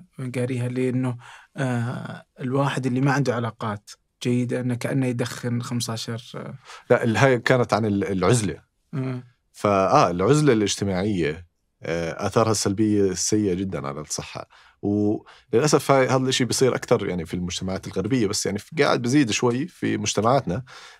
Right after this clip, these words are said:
Speaker 2: اللي هو الش-، إنه الشخص يكون منعزل، وخاصة عند ال-، آه، الكبار في السن،
Speaker 1: مم.
Speaker 2: اللي يعني يمكن ما عنده أولاد أو أولاده مسافرين أو كذا، وبصفي يعني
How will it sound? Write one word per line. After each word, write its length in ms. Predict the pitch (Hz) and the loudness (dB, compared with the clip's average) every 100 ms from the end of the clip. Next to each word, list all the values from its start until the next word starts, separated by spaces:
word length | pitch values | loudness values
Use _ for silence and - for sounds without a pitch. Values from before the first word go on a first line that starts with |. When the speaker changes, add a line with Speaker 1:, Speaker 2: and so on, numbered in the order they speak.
| _ | _
Speaker 2:
اللي 200 | - 104 | -2 2
هو 240 | 107 113 117 | 4 4 4
الش-، 580 | 117 117 - 113 101 - | 2 -2 -4 -6 -6 -8
إنه 220 | 113 110 | -6 -4
الشخص 400 | 107 - 117 - | -6 -6 -6 -4
يكون 240 | 117 117 | -2 0
منعزل، 320 | 131 120 120 107 | 2 2 2 0
وخاصة 400 | - 156 - 135 | 4 2 4 0
عند 160 | 127 | 2
ال-، 260 | 120 107 104 - - - - | 0 -2 -6 -10 -20 -20 -4
آه، 260 | 87 90 87 | 0 2 2
الكبار 360 | 85 104 113 | 4 6 6
في 80 | - | 4
السن، 320 | - 101 73 - _ - | -4 -4 -6 -10 _ -12
Speaker 1:
مم. 260 | - 135 _ - | -8 -8 _ -8
Speaker 2:
اللي 600 | - 87 90 87 85 82 80 | -2 0 2 4 2 0 -2
يعني 180 | - 73 | -6 -6
يمكن 200 | 82 82 | -4 -2
ما 120 | 85 | 0
عنده 200 | 85 85 - | 0 0 -2
أولاد 440 | 90 131 123 107 | 2 4 4 2
أو 120 | 78 | 0
أولاده 300 | 78 85 82 | -2 -2 -4
مسافرين 480 | 78 73 - 110 104 | -4 -6 -2 0 0
أو 80 | 78 | -2
كذا، 240 | 95 98 | -2 0
وبصفي 560 | 98 87 - 101 98 92 | 0 -2 -6 -6 -2 -2
يعني 240 | 85 90 | -2 -4